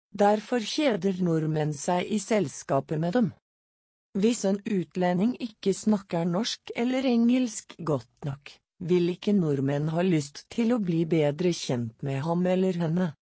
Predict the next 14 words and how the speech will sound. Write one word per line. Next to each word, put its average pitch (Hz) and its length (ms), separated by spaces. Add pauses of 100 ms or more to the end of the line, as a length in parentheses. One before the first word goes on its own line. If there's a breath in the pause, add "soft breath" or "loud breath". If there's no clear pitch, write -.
(640)
Men 220 240
dette 254 320
gjelder 147 460
ikke 190 300
bare 151 280
for 170 300
nordmenn. 143 580 (880)
I 156 80
mitt 175 320
hjemland 185 600
er 254 180
mange 208 380
utlendinger 160 840
som 170 240